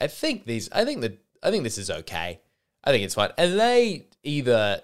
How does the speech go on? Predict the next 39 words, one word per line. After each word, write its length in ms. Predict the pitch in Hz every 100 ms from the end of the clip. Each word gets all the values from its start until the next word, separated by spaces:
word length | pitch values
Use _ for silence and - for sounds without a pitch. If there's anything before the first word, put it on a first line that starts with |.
| -
seemed 520 | - - - 220 190 -
to 160 | 143
enjoy 340 | 123 110 110 101
it 200 | - -
or 380 | 160 160 156 127
were 140 | 117
just 280 | 107 110 -
very 300 | 107 110 107
polite. 520 | 98 98 95 87 82 -
And 140 | 131 165
either 240 | 180 113
way, 300 | 104 98 92
that's 200 | 104 101
a 60 | 101
win 260 | 117 131
in 120 | 110
my 220 | 117 - -
<laughs> 80 | -
books. 320 | 123 - - _ _ _ _ _ - - - - -
Um, 720 | 147 160 165 165 165 165 165 - _ _ _ _ _ _ _ -
what 160 | 170
else 180 | 143 113
is 100 | 104
there 180 | 107 98
to 80 | 92
talk 340 | - 92 92
about? 160 | 95 -
I 140 | 135
think 180 | - 120
that 120 | 101
might 260 | 90 90 -
be 160 | 95
it. 120 | 98 113
Guys, 220 | 113 110
I 180 | 147 147
don't 100 | 107
know. 100 | -
I'm, 220 | 120 123 117
I'm, 220 | 127 127